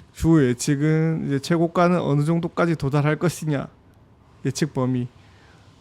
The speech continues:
어, 십일만 칠천 달러까지 최대 예상한다네요. 평균값 십일만 오천 달러, 십일만 칠천 달러, 뭐, 생각합니다. 과도한 자님 삼십오만 오천 달러, 이건 뭐 말이 안 되는 것 같고,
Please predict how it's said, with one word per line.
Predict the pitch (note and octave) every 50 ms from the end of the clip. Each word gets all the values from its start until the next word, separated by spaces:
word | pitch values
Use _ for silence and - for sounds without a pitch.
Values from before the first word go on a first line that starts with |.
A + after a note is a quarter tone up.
| - _
어, | - A#2 A#2+ A#2 A#2+ A#2+ A#2 A#2+ B2+ C3 - C#3
십일만 | - - A3 G#3+ A3 A3+ A3 A3 G3+
칠천 | - - A#3+ A3+ - C#4 C4 -
달러까지 | - D3 C3+ C3 B2+ - B2 A2+ A#2+ B2 C3+ D#3+ -
최대 | - D#3+ D3 C#3 D3 C#3+ C#3+ C#3+ C#3 C#3
예상한다네요. | B2+ B2 B2 B2+ C#3+ C#3 D3 D#3 D3+ D#3 C#3+ A#2+ A2+ A#2+ C#3+ D#3 -
평균값 | - F#3 F#3+ F3+ F3+ F#3+ F#3 - B2+ -
십일만 | - F#3+ F#3 G3 G3 F#3+ E3+ C3+
오천 | A2+ A2+ - - C3+ B2+
달러, | - C#3+ - - - - - - -
십일만 | - - - G3+ G3+ F#3+ F3 D3+
칠천 | D3+ - G3 F3+ - - F#3+ F3+
달러, | - - - - C#3 C3+ - _ - - - - _ _ _ _ _ - _
뭐, | - - - - - - - D#3
생각합니다. | - D#3 D3 C#3 - B2+ B2 B2 - A#2+ A#2 - - -
과도한 | - C3 C3+ C3+ D3+ F#3+ F#3+
자님 | F3 D#3+ C#3+ C3+
삼십오만 | B2+ - F3+ F3 - D3 C3+ B2 B2+ B2 A#2+
오천 | A#2 - -
달러, | C#3+ B2+ - -
이건 | D3 D3 C3+
뭐 | C3 B2+ A#2+
말이 | A#2 A#2+ B2+ B2 B2+ D3
안 | C#3 A#2+ A#2
되는 | A#2+ B2+ C3+ C3+
것 | D3 C#3+
같고, | - C#3 C3 - - A#2+ A#2+ B2+ C3+